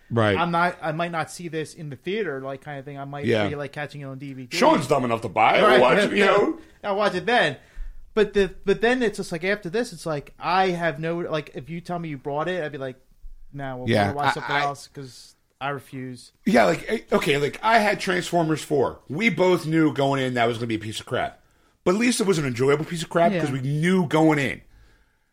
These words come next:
Speaker 1: This one, this, I,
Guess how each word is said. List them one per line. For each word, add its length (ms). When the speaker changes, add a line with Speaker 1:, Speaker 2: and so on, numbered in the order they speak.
Speaker 1:
This 340
one, 360
this, 340
I, 80